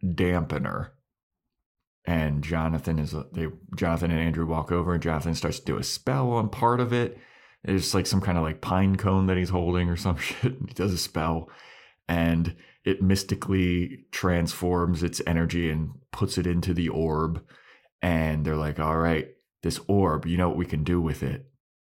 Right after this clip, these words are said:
We can make any woman we desire our sex slave."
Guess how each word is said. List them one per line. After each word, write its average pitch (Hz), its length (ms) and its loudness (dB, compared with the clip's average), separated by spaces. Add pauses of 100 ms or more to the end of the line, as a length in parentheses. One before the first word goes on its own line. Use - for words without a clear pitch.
(380)
We 98 280 4
can 87 340 2
make 82 400 0 (120)
any 98 300 2
woman 92 540 4
we 87 180 2
desire 76 840 0 (800)
our 78 480 0
sex - 500 -4
slave." 57 760 -8